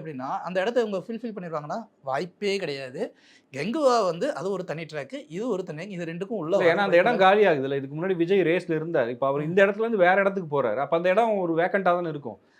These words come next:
Speaker 1: ஆ, இங்க தமிழ் சினிமால எப்பவுமே வந்து, அ, ஒன்ஸ் வேக்கண்ட் ஆயிடுச்சுன்னு வச்சுக்கோங்களேன், ஆப்போசிஷன் பார்ட்டி வேற ரோலுக்கு நடிக்க போயிடுவாங்க. எம் ஜி ஆர், சிவாஜி இருந்தாங்க.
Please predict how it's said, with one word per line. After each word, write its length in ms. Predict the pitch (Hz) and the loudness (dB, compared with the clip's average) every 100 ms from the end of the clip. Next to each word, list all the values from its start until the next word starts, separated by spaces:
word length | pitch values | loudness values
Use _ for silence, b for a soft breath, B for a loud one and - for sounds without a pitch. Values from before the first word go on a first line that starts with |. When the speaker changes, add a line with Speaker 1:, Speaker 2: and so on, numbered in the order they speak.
| b | b
Speaker 1:
ஆ, 200 | 135 127 120 | -8 -6 -6
இங்க 280 | 185 170 175 | -2 -2 0
தமிழ் 240 | 190 254 254 | 0 -2 -2
சினிமால 300 | 226 196 175 | -2 -2 -2
எப்பவுமே 280 | 196 202 202 | -6 -6 -8
வந்து, 560 | 165 147 147 202 - - | -8 -8 -6 -6 -8 -8
அ, 140 | 151 | -8
ஒன்ஸ் 280 | 147 175 175 | -8 -10 -6
வேக்கண்ட் 280 | 180 220 214 | -4 -2 -2
ஆயிடுச்சுன்னு 260 | 180 160 | -4 -6
வச்சுக்கோங்களேன், 380 | 175 147 139 160 139 165 | -12 -12 -8 -8 -4 -4
ஆப்போசிஷன் 340 | 220 190 190 | -4 -6 -6
பார்ட்டி 240 | 156 147 | -6 -6
வேற 220 | 190 170 170 | -6 -6 -6
ரோலுக்கு 260 | 180 175 | -8 -8
நடிக்க 220 | 156 147 | -12 -14
போயிடுவாங்க. 300 | 135 131 120 120 b b b | -14 -14 -16 -18 b b b
எம் 180 | 190 240 | -2 2
ஜி 140 | 262 | 4
ஆர், 80 | 254 | 4
சிவாஜி 460 | 240 202 190 196 156 | 2 -4 -4 -4 -6
இருந்தாங்க. 440 | 165 143 127 120 | -8 -12 -12 -18